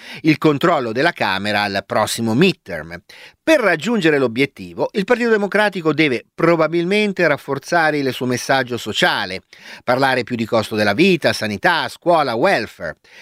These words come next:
Da questo punto di vista, l'attuale shutdown appare un'occasione importante, cioè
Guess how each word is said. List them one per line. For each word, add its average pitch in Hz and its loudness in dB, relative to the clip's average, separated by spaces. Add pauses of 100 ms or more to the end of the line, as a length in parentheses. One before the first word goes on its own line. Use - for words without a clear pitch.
(100)
Da - -2
questo 269 2
punto 220 0
di 262 0
vista, 240 0
l'attuale 147 0
shutdown 214 0
appare 214 2
un'occasione 190 2
importante, 98 -2
cioè - 2